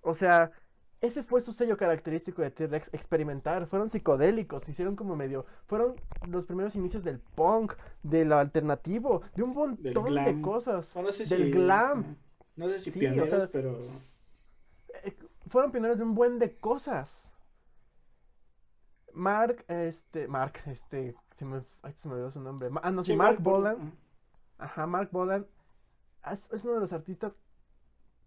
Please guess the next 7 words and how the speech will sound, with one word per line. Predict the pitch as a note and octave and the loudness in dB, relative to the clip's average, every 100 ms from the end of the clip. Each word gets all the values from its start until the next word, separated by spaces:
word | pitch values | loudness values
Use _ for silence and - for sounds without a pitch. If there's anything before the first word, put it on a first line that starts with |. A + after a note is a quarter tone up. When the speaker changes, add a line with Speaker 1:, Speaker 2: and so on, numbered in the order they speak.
| _ _ _ _ | _ _ _ _
Speaker 1:
más | D#3+ F3+ G#3 A#3 A#3 - - - _ - | -8 0 2 0 -4 -14 -20 -20 _ -6
increíbles | G3 G#3 - F#3+ F3+ G3 G3 E3+ C#3+ - | -2 -2 0 2 2 2 0 0 -2 -8
y | E3 | -14
geniales | - F3+ E3 F#3+ F#3+ F#3 D3+ - | -8 -4 0 0 2 0 -2 -8
que | F3+ | -10
han | F#3+ | -10
existido. | F#3+ D3+ - E3+ C3 | -12 -16 -14 -10 -10